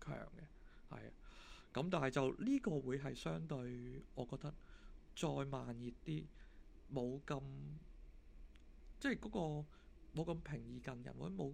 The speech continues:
未必咁易好 click 到人。但係如果你係好呢一種好迷幻嘅感覺呢，嗰種，哇，好慢啊，好，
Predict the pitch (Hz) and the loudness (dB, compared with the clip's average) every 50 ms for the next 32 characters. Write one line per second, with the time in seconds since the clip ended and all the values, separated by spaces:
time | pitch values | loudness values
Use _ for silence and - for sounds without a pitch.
0 | - - - 151 151 220 226 - 156 147 151 151 143 127 127 123 135 143 - - | -2 0 0 2 2 2 2 0 0 2 2 0 0 -2 -2 -2 -4 -4 0 0
1 | 180 - - - 123 123 139 139 113 120 - - - - - - - - - - | -2 0 0 -4 -4 -4 -4 -6 -8 -12 -14 -14 -16 -16 -16 -16 -16 -18 -18 -8
2 | - - 147 139 139 139 135 123 123 139 180 190 165 151 151 135 120 120 - - | -2 0 2 2 2 0 0 0 0 2 2 2 2 2 2 0 -2 -2 0 4
3 | - 139 131 127 131 135 147 156 156 147 - 135 123 120 127 143 - - - - | 6 8 8 8 8 6 4 4 2 2 0 -2 -4 -4 -6 -8 -10 -12 -16 -18
4 | - - - - - - - 127 123 123 131 139 151 160 170 175 185 - - - | -18 -18 -18 -20 -18 -4 0 0 2 2 0 -2 -2 -4 -4 -6 -10 -12 -14 -18
5 | - - - - - - - - - 143 123 120 117 123 123 123 123 127 131 - | -18 -20 -18 -18 -18 -16 -16 -8 -4 -2 -2 -2 -2 -4 -4 -6 -4 -6 -4 -6
6 | 131 127 127 147 151 156 135 - - 147 147 - - - - - - - - - | -6 -6 -4 -2 -2 -2 -2 -2 -2 -4 -4 -4 -8 -16 -18 -18 -16 -16 -16 -14
7 | - - - - - 147 151 160 156 156 - - 147 143 131 - 131 131 139 147 | -14 -14 -14 0 2 2 4 4 2 0 -2 -2 -2 -2 -2 0 0 0 0 0
8 | 160 175 175 156 131 120 117 117 117 117 120 120 123 127 123 123 123 123 127 123 | 0 0 0 0 -2 -2 -4 -6 -6 -6 -6 -6 -8 -8 -8 -8 -8 -8 -8 -8
9 | 123 - - - - - - - - - - - - - | -10 -10 -10 -10 -10 -10 -10 -10 -12 -12 -12 -8 -2 0